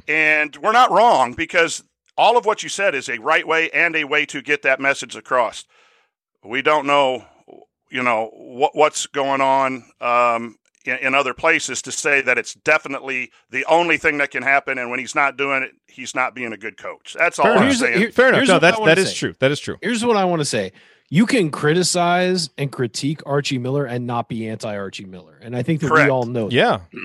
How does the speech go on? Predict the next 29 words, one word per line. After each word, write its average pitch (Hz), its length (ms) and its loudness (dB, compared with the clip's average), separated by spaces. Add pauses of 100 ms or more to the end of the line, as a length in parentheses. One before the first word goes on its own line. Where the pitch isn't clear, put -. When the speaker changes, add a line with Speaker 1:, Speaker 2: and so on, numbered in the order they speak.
(260)
Speaker 1:
Correct. 127 320 -8 (440)
Speaker 3:
So 139 280 0
Speaker 1:
A-, 175 40 4
and 196 300 4 (160)
Speaker 3:
I'm 226 240 2
gonna 220 160 2
critique 185 460 0
and 160 100 -4
criticize 160 800 0 (540)
when 147 180 0
I 156 140 2
see 175 240 -2
something 190 520 -2
because 135 840 -2 (300)
of 123 120 -2
how 143 240 2
I 139 140 2
feel 123 320 0
about 92 300 -8
it. 90 140 -20 (300)
But 160 180 0
Speaker 1:
he's 160 120 0
Speaker 3:
I 185 60 2
Speaker 1:
not 220 80 6
Speaker 3:
don't 247 100 2
Speaker 1:
getting 202 180 2
the 165 60 0
job 175 300 4
done. 113 440 2